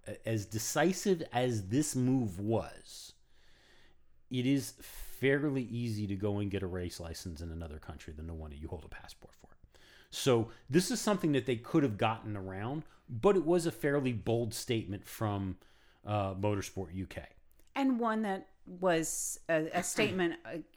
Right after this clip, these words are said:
Speaker 2: it's really much more of a statement of the F I A did not do what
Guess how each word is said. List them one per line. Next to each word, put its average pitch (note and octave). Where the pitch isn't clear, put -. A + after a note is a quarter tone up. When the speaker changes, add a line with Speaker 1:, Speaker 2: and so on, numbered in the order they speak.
Speaker 2:
it's -
really F4
much F3+
more E3+
of D3+
a -
statement D3+
of C#3+
the D3+
F D3+
I C3+
A D3+
did B2
not C3
do C3+
what B2